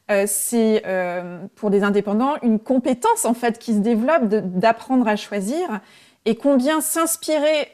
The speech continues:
regarder autour de soi, poser des questions, se poser soi pour affronter un peu sa page blanche,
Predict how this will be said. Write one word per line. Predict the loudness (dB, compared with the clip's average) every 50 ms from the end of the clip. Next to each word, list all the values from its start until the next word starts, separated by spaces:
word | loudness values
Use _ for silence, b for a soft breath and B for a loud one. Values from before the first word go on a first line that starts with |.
| -6
regarder | -4 -2 0 2 2 2 2 2 2 0 0
autour | 0 -2 -4 -6 -4 -4
de | -2 -4
soi, | -4 -4 -2 0 0 0
poser | 0 -2 -2 -2 0 0 0 0
des | 0 -2
questions, | -2 -2 -4 -4 -4 -6 -6 -2 -2 -2 -2 -2 b b b b b b
se | -6 -4 0 0 0 0
poser | 0 0 0 2 2 2 2 0
soi | 0 -4 -2 0 2 2 2 0 -2
pour | -4 -2 0
affronter | 0 0 -2 -4 -4 -2 -2 -2 -2 -2
un | -2 -2 -2
peu | -2 -2 -4
sa | -4 -4 -4 -4
page | -2 -2 -2 -2 -2 -2
blanche, | -2 -2 0 -2 -2 -2 -4 -6 -10 -12